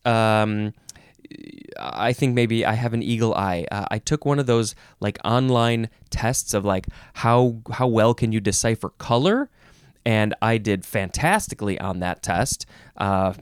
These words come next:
I can see color very well, I guess. You know, there was a whole big block of colors, a l-, bunch of little squares, and then, like, one of them was slightly different by the end of the test. And so I think I got, like,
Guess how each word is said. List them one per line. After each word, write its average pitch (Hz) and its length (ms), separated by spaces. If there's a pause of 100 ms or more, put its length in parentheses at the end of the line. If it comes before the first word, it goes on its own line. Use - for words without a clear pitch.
(140)
I 110 140
can 107 180
see 120 340
color 135 360
very 113 260
well, 117 260
I 95 100
guess. 87 320
You 104 120
know, 95 140
there 95 140
was 101 160
a 95 60
whole 120 340 (260)
big 110 260
block 107 300
of 117 100
colors, 117 560
a 101 120
l-, 90 140
bunch 127 360
of 127 60
little 117 160
squares, 117 520
and 104 120
then, 98 100
like, 98 180
one 139 380
of 117 140
them 107 240
was 98 180
slightly 156 540
different 120 500 (480)
by 110 180
the 117 160
end 113 160
of 101 100
the 101 60
test. 98 440
And 92 100
so 98 160
I 101 80
think 107 220
I 101 80
got, 98 240
like, 90 260